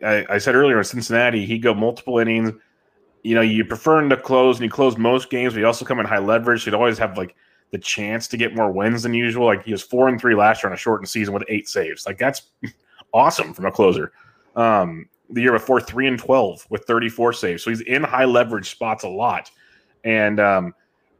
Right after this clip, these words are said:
it's just one of those deals last year, that, that two thousand nineteen season, the highest E R A he had since two thousand fifteen. Usually a low, a low E R A guy, decent ratios, good strikeouts, um, keeps the ball in the ballpark, which is impressive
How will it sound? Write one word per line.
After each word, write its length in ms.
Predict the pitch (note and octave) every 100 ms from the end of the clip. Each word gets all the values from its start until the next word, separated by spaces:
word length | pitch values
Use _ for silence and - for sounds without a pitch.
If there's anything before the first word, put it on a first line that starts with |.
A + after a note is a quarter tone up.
| -
it's 300 | G2+ A2 A2
just 160 | A#2+
one 140 | A2+ B2+
of 40 |
those 160 | B2 -
deals 280 | B2+ B2+ G#2
last 260 | G#2+ -
year, 100 | A#2
that, 340 | F#2+ G2+ F#2 -
that 180 | G#2 F#2+
two 100 | B2
thousand 200 | A2 G#2+
nineteen 260 | G2 G#2+
season, 240 | F#2+ B2 G2
the 60 |
highest 320 | F#2+ G#2 G2+
E 80 | G#2+
R 140 | G2 G#2
A 80 |
he 40 | F#2+
had 180 | G2+ F#2+
since 120 | F#2
two 100 | A#2
thousand 240 | F#2+ F2+
fifteen. 480 | A#2+ B2 A2+ G2 F#2 _ _ _ -
Usually 360 | G#2 G#2 C3
a 60 | A#2+
low, 340 | A2+ A#2+ B2
a 60 | A2+
low 220 | A2+ B2
E 80 | B2
R 160 | B2 A2+
A 100 | A2+
guy, 160 | A2+
decent 380 | F#2+ G2+ A2 A#2
ratios, 520 | G#2+ G#2+ - G#2+ G2
good 200 | - G#2+
strikeouts, 680 | - A2+ A2 A2 G#2+ G#2 - _ _ _ _ _
um, 480 | G2 F#2+ F2+ E2+ E2
keeps 200 | - G#2+
the 80 | -
ball 160 | A#2 B2
in 80 | A#2
the 100 | F2+
ballpark, 420 | G#2 A#2 A2 G#2
which 100 | G2
is 60 | F#2
impressive 600 | F2+ - A2+ - F#2+